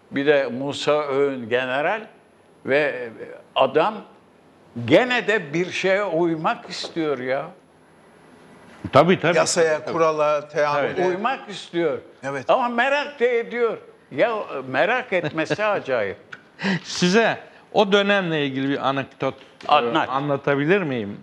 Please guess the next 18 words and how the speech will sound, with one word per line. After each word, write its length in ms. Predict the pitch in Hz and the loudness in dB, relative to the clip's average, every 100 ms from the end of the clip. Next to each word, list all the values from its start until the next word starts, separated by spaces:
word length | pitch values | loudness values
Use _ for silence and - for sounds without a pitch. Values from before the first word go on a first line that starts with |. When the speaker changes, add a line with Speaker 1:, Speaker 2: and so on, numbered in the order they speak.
| - | -2
Speaker 2:
Yani 240 | 117 110 | 0 0
seyircilerimiz 1000 | 98 123 117 98 110 110 113 110 107 90 | -2 0 0 0 0 2 2 -2 -6 -2
de 120 | 110 92 - - - - | -4 -4 -14 -20 -20 -4
belki 320 | 107 - - - | 2 2 0 2
şey 120 | 113 | 4
yapar. 240 | 110 104 | 4 2
Musa 400 | 143 160 - 180 139 | 0 0 4 2 2
Öğün 220 | 131 135 | -2 0
genel 340 | 131 143 127 | 0 0 -2
müdür 440 | 101 95 151 185 - - _ _ - | -4 -2 -2 -2 -6 -20 _ _ -4
ve 160 | 139 143 | 2 2
işte 220 | 123 160 | 0 -4
terfi 540 | - 139 117 - 139 110 | -2 -2 -2 0 0 0
bekliyor. 440 | 98 - - 151 | -4 -6 -2 0
Otuz 300 | 151 - 120 | 0 -4 2
Ağustos'a 640 | 120 101 - 107 95 95 87 101 | 2 2 -2 -6 -4 -2 -2 2
yakın. 480 | 139 135 147 185 185 - - - - - | 2 2 0 0 -4 -16 -20 -20 -20 -8
E, 60 | - | 2